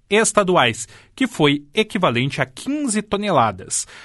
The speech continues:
A maconha estava armazenada em uma propriedade localizada nas proximidades do Lago de Itaipu.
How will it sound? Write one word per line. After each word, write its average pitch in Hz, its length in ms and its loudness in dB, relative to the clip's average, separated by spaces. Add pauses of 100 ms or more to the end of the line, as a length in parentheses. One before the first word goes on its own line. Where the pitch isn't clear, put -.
(200)
A 113 60 0
maconha 170 460 2
estava 165 340 2
armazenada 156 680 0
em 156 120 -2
uma 151 180 0
propriedade 143 680 -2
localizada 147 680 0
nas 139 200 -2
proximidades 143 840 0
do 131 100 -2
Lago 127 380 2
de 123 80 -4
Itaipu. 147 460 2